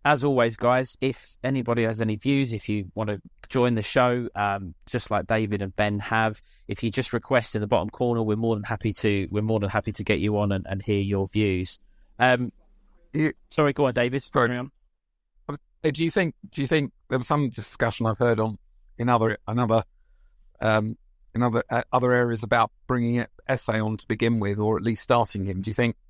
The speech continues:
Speaker 2: do you think that's a, something we should now think about, or do you think Burke is definitely worth, given the fact that what you, from what you say, Ben, he played well today, that we should give him another chance on, on Saturday? Or do you think Esse, who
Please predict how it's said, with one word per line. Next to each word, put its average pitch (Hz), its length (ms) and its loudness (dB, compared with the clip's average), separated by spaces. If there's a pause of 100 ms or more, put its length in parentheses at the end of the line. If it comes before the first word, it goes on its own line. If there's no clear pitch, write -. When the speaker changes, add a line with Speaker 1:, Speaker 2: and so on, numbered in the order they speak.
(140)
Speaker 2:
do - 100 -4
you 110 40 -2
think 113 120 0
that's 101 240 0
a, 98 120 0 (560)
something 110 320 -2
we 110 80 -2
should 107 160 -4
now 110 160 2
think 110 200 -2
about, 110 300 0
or 107 140 -2
do - 60 -18
you - 60 -8
think 107 200 -4
Burke 117 280 2
is 98 280 -8
definitely - 400 -4
worth, 110 340 0 (320)
given 110 300 0
the 104 60 -4
fact - 220 -2
that 104 140 -2 (280)
what 110 140 0
you, 92 160 -4
from 117 140 -2
what 110 160 -2
you 104 80 -4
say, 117 220 4
Ben, 107 180 0
he 104 80 -2
played 107 240 0
well 113 200 2
today, 95 340 -2
that 104 180 2 (400)
we 110 100 -2
should 110 160 -2
give 110 140 0
him 107 100 2
another 107 220 0
chance 110 400 -4
on, 104 200 0
on 110 160 -2
Saturday? 117 440 2
Or 110 80 2
do 101 100 -8
you 107 40 -10
think 110 200 0 (640)
Esse, 110 320 0 (380)
who 104 220 -2